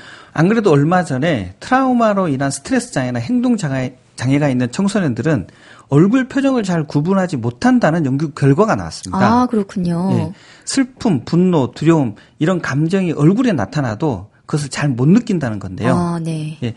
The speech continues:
Speaker 1: 그래서 그 표정 분별을 잘 못하니까 의사소통에 문제가 생기고요.
Speaker 2: 음, 네.
Speaker 1: 이 때문에 사회적 유대를 잘 쌓지 못한다는 겁니다.
Speaker 2: 네네.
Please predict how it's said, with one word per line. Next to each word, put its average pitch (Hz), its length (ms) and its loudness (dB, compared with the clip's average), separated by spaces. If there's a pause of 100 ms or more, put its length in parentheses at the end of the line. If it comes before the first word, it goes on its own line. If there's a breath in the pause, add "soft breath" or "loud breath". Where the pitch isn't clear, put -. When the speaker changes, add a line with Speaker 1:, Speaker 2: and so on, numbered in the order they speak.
(140 soft breath)
Speaker 1:
그래서 202 240 2
그 190 240 2
표정 285 420 2
분별을 170 600 0
잘 139 160 -6
못하니까 127 800 -4 (400 soft breath)
의사소통에 190 680 0
문제가 156 400 2
생기고요. 113 460 -2
Speaker 2:
음, 185 120 -2
네. 185 440 0
Speaker 1:
이 185 40 -2
때문에 185 300 0
사회적 240 520 -2
유대를 156 500 0
잘 135 200 -4
쌓지 196 360 -4
못한다는 156 560 0
겁니다. 87 400 -12
Speaker 2:
네네. 156 460 -2